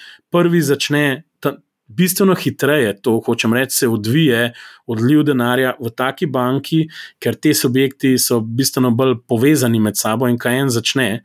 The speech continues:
pa Peter Thiel vzame ven denar iz Silicon Valley Bank in sem raztrop, "Dajte denar ven vzeti," to je tako, pol je vprašanje dni, ker se je, mislim, da v četrt-,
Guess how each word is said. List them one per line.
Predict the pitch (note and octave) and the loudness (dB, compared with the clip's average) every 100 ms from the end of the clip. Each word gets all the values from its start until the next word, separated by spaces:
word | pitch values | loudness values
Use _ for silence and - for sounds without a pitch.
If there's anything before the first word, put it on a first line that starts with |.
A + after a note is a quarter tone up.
| _ | _
pa | _ G#2+ | _ -8
Peter | - C#3 D3 | -4 -2 -2
Thiel | A#2+ C3 | -2 0
vzame | B2 A#2 A#2+ B2 | 2 2 2 2
ven | A#2+ A#2+ | 2 2
denar | A2 B2+ B2 | 2 0 0
iz | A2 | -2
Silicon | - A#2+ A#2+ G#2+ | 0 -2 -2 -2
Valley | A#2+ A#2 | 0 0
Bank | A2 B2 A#2+ | 0 -2 -2
in | A2+ | -2
sem | - B2+ | 0 0
raztrop, | A#2+ A2+ - A#2+ | 0 -2 -2 -2
"Dajte | A2+ A#2 A2 | -2 -4 -4
denar | A2 A2 | -4 -4
ven | B2 C#3+ | -2 -2
vzeti," | G2+ A2 G#2 - - - | 0 -2 -4 -8 -20 -6
to | B2+ | -2
je | A#2 | -2
tako, | - G#2+ | 0 -2
pol | A2 A2+ | 0 0
je | |
vprašanje | B2 A#2+ B2 C3+ B2 | 0 -2 -2 0 0
dni, | G#2 C3 A2 G#2 - - - | 0 0 0 -4 -12 -20 -14
ker | - A2 | -6 -4
se | - | 0
je, | A2+ | 2
mislim, | B2 C3 C3 | 2 2 2
da | B2+ | 2
v | A#2 | 2
četrt-, | A#2 A#2+ - B2 B2 - | -2 -6 -2 -2 -2 -4